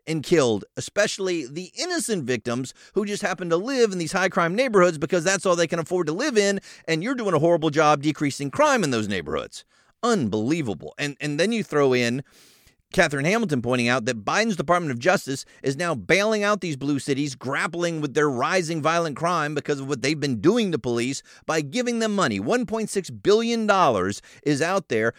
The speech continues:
to support programs supposedly to reduce violent crime. Now, of course, that should be a state, city, and local issue, but the Democrats want to buy your vote by pouring out money to these cities that can't seem to control their crime. You know, places like Seattle and Chicago,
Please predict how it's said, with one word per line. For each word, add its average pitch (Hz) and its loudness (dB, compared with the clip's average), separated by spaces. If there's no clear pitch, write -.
to 139 -6
support 220 0
programs 147 0
supposedly 208 0
to 156 -6
reduce 120 -2
violent 95 -8
crime. 92 -4
Now, 156 -2
of - -6
course, 185 0
that 180 0
should 151 -6
be 123 -2
a 101 -2
state, - -2
city, 117 -2
and 107 -4
local 214 0
issue, 131 -2
but 254 4
the 131 -4
Democrats 151 2
want 123 -2
to - -4
buy 107 2
your 104 0
vote 247 6
by 147 4
pouring 151 0
out 135 0
money 262 0
to 196 -4
these 165 -6
cities 151 -4
that 117 -8
can't 151 -4
seem 127 -2
to 123 -6
control 101 -2
their 98 -4
crime. 110 -2
You 277 -6
know, 240 -2
places 160 -6
like 113 0
Seattle 107 0
and 95 -6
Chicago, 175 4